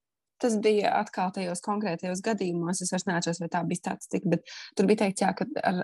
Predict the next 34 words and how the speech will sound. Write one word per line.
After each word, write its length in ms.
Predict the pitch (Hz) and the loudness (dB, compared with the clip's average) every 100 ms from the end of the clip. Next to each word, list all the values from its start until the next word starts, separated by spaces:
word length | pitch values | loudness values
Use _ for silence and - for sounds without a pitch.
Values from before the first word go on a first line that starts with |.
| 185 | 2
ar 80 | 180 | 2
bērnu, 540 | 208 220 185 180 202 | 2 2 2 2 0
ā, 380 | 214 _ - 196 175 | -6 _ -6 -2 0
varbūt 240 | 175 190 | -2 -2
tas 100 | 190 | -2
bija 140 | 190 185 | 0 0
Latvijas 300 | 190 180 170 | 2 0 2
ģimenes 340 | 190 175 175 - | 2 2 0 0
paudzēs 500 | 180 - - 185 - | 2 2 2 -2 0
pētījums, 480 | - 180 180 170 - | 0 0 0 -2 -2
tas 80 | 175 | 2
bija 160 | 180 | 4
lielāks, 480 | 180 185 170 190 - - - - - | 4 4 2 0 -4 -14 -14 -14 -6
bet, 300 | 214 202 214 | -4 -2 0
ā, 60 | 190 - 196 | 0 2 2
ar, 140 | 190 202 | 4 2
ar 100 | 190 | 4
bērnu, 540 | 233 247 285 247 254 | 4 6 4 0 -8
ā, 440 | 233 - - - 208 - | -12 -18 -12 -8 -4 0
pārsvarā 520 | 214 233 - 190 180 185 - - - | 2 2 0 0 2 2 2 0 0
inicē 320 | 202 190 185 185 | -2 0 -2 -2
sieviete, 560 | 185 190 196 208 214 - | 2 2 2 -2 -4 -2
jā. 100 | 185 190 208 208 _ _ _ - - - _ - | -2 -2 -6 -8 _ _ _ -16 -16 -16 _ -4
Tur 120 | 240 | 0
nebija 280 | 233 185 175 | 4 4 4
drausmīgi 520 | 233 214 196 - 180 | 6 6 4 2 2
liela 140 | 196 208 | 2 2
tā 140 | 190 | -2
atšķirība, 540 | 190 - - 185 - - - | -2 -2 0 0 -4 -18 -8
vai 140 | 180 185 | -4 0
nu 80 | 175 | 0
divi, 280 | 214 196 170 | 2 0 0
vai, 120 | 180 - | -2 -2
vai, 140 | - | 0